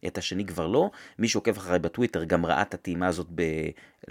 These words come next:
לא רוצה להגיד בלייב, כן, אבל פשוט צייצתי לאורך הטעימה וסיפרתי מה אני מרגיש, וכמובן בסוף מה הסיפור. אז אני אתחיל מהטעימה הזאת, תזכרו שזו טעימה שעל פניו עשיתי אותה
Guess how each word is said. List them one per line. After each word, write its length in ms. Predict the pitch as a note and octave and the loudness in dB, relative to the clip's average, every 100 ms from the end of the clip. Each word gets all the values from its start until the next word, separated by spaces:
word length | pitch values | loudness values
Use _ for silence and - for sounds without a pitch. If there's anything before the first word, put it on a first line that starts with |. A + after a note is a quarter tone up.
| - | -6
לא 100 | E2+ | -2
רוצה 180 | E2 F2 | 0 0
להגיד 240 | E2 E2+ D#2 | 0 0 2
בלייב, 420 | E2 D#3 G#2+ D2+ | 6 8 6 4
כן, 140 | A#2+ | 0
אבל 140 | G#2 D#2 | 0 -2
פשוט 300 | - A#2 - | -4 -6 -6
צייצתי 460 | - F2+ G2 - | 2 2 2 0
לאורך 260 | E2+ F2+ - | 2 2 0
הטעימה 420 | - F#2 E2+ G2+ D#2 | -4 -2 2 2 2
וסיפרתי 960 | E2+ - E2 D2+ - - F#2+ G2+ G2+ E2+ | 0 0 -2 -2 -4 -6 2 4 4 2
מה 160 | F#2+ | 2
אני 120 | F#2+ | 2
מרגיש, 420 | E2+ D#2+ D3+ F3+ G2 | 0 -2 -2 -4 -4
וכמובן 380 | F2 F2 G#2+ | -2 2 2
בסוף 280 | F2+ - F#2+ | 2 -4 -4
מה 220 | E2 E2+ - - | -2 -2 -2 -4
הסיפור. 560 | F2 - - E3 G3+ - - - - - | -6 -8 0 4 4 4 -12 -20 -8 0
אז 140 | G2 | 2
אני 120 | G#2+ | 2
אתחיל 200 | A#2 G3+ | 0 0
מהטעימה 460 | G3+ C#3 C#3 A#2+ A#2+ | 0 2 2 4 2
הזאת, 260 | G#2 F3 - | 2 0 0
תזכרו 360 | A2+ - C#3+ | -2 0 0
שזו 160 | D#3 C3 | 0 -2
טעימה 300 | B2+ A#2+ - | -2 -2 -2
שעל 340 | - - D3 D#3+ | -2 4 6 6
פניו 280 | C#3 D#3+ C3 | 2 2 0
עשיתי 280 | - - | -4 0
אותה 240 | D3 - | 2 2